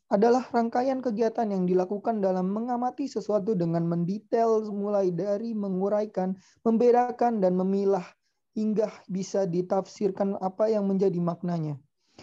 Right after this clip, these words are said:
Analisa bisnis perlu dilakukan dengan perencanaan, riset, prediksi, serta evaluasi. Agar resiko kerugian bisa diminimalisir dan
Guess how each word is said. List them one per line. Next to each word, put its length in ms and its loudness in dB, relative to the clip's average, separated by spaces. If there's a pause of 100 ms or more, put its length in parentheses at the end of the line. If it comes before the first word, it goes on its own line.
(320)
Analisa 560 2
bisnis 400 -2
perlu 320 0
dilakukan 480 0
dengan 240 0
perencanaan, 880 -2 (240)
riset, 400 -2 (240)
prediksi, 640 -2
serta 400 2
evaluasi. 720 4 (520)
Agar 480 4
resiko 480 0
kerugian 400 2
bisa 240 0
diminimalisir 960 -2
dan 320 -2